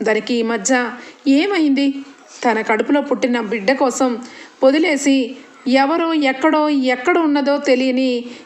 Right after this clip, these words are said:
ఎవరో బిడ్డ కోసం వెతుకుతుంది. ఈరోజు కావ్య పరిస్థితి ఇలా అవుతుందని అస్సలు ఊహించలేదు" అని చెప్పి బాధపడుతూ ఉంటే రాజ్ అప్పుడే బయట నుంచి వస్తూ ఉంటాడు.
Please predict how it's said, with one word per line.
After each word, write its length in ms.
ఎవరో 380
బిడ్డ 220
కోసం 400
వెతుకుతుంది. 720
ఈరోజు 400
కావ్య 360
పరిస్థితి 640
ఇలా 160
అవుతుందని 580
అస్సలు 380
ఊహించలేదు" 760
అని 260
చెప్పి 520
బాధపడుతూ 520
ఉంటే 480
రాజ్ 580
అప్పుడే 400
బయట 280
నుంచి 340
వస్తూ 360
ఉంటాడు. 440